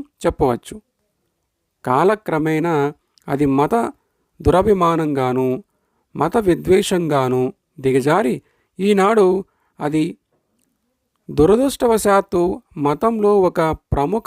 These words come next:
లక్షణంగా తయారైంది. ఆచార వ్యవహారాల పట్ల మనకున్న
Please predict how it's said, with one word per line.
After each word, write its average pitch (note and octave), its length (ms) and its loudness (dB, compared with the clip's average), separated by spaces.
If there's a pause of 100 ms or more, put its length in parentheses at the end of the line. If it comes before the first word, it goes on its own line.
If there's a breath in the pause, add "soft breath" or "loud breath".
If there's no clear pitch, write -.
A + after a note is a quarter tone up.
లక్షణంగా D#3+ 800 -2 (340)
తయారైంది. C#3 600 0 (840)
ఆచార C#3+ 580 0
వ్యవహారాల E3+ 760 0
పట్ల C#3 580 -4 (420)
మనకున్న C#3+ 480 -2